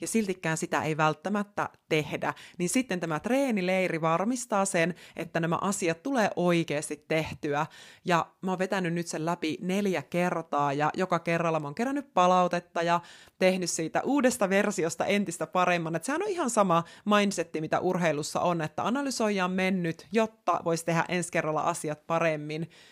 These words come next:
Ja tässä tapauksessa tietysti, että se on osallistujia vielä paremmin palveleva kokonaisuus. Ja mä lisäsin sinne elementtejä, mitä mä olisin ite kaivannut henkiseen treeniin omalla urheiluuralla,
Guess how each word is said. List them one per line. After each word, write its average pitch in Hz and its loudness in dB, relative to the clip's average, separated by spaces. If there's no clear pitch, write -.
Ja 185 2
tässä 190 2
tapauksessa 214 -2
tietysti, 214 -2
että 196 -2
se - -4
on 190 0
osallistujia 165 2
vielä 226 2
paremmin 160 0
palveleva 170 4
kokonaisuus. 156 -2
Ja 214 0
mä 220 2
lisäsin 190 0
sinne 170 -2
elementtejä, 175 2
mitä 170 -2
mä 165 -2
olisin 170 -8
ite 262 -2
kaivannut 160 0
henkiseen 165 -4
treeniin 156 -2
omalla 185 2
urheiluuralla, 156 0